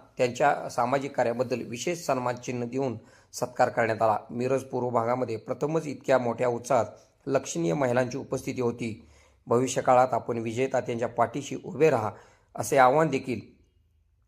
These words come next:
आमदार सुरेश खाडे यांच्या वतीने करण्यात आले. यावेळी खेळ पैठणीचा या कार्यक्रमात प्रथम बक्षीस एक लाख रुपयांचे चैत्रा चंद्रकांत नरुटे यांनी पटकावले. द्वितीय क्रमांकाचे एक्कावन्न हजार रुपयांचे बक्षीस उषा संभाजी जाधव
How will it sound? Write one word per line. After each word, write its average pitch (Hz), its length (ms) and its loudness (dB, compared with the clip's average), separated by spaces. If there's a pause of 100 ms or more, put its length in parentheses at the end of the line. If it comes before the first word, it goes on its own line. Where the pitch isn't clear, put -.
आमदार 120 360 2
सुरेश 127 400 -4
खाडे 131 220 -2 (180)
यांच्या 120 320 0
वतीने 123 300 -2
करण्यात 120 320 0
आले. 113 180 -2 (380)
यावेळी 147 440 6
खेळ 143 280 6
पैठणीचा 135 720 -2
या 120 140 2
कार्यक्रमात 123 500 0
प्रथम 135 440 -6 (120)
बक्षीस 120 600 -4 (100)
एक 135 180 -2
लाख 127 200 2
रुपयांचे 123 640 -2 (640)
चैत्रा 147 460 4 (200)
चंद्रकांत 123 500 2
नरुटे 120 480 -2
यांनी 120 240 0
पटकावले. 110 520 -4 (120)
द्वितीय 117 300 -4
क्रमांकाचे 120 560 -2
एक्कावन्न 139 480 -2
हजार 123 200 0
रुपयांचे 120 360 -2
बक्षीस 113 440 -6 (320)
उषा 147 360 2
संभाजी 120 500 2
जाधव 123 380 2